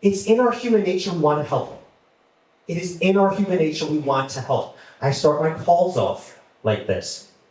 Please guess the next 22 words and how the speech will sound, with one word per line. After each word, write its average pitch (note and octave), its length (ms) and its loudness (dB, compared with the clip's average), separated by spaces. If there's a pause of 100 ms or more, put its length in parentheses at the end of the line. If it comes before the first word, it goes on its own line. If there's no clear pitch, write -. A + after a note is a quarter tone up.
(520)
So E3 200 4
I'll E3 80 -2
ask A3+ 220 0
someone, G3 200 2
like, F#3 100 -2
Hey, C#4+ 140 -2
it G3 80 0
looks A3+ 140 2
like B3+ 160 0
you G#3 60 0
booked F#3 280 -2
on E3 100 0
my D3+ 120 0
calendar E3+ 680 0 (220)
looking D#3+ 260 2
for D#3+ 120 0
some, D#3+ 140 2
like, C#3 220 -2
possible D3+ 460 -2
help, C#3+ 300 -2
maybe, D#3+ 220 -4
like, C3+ 260 -2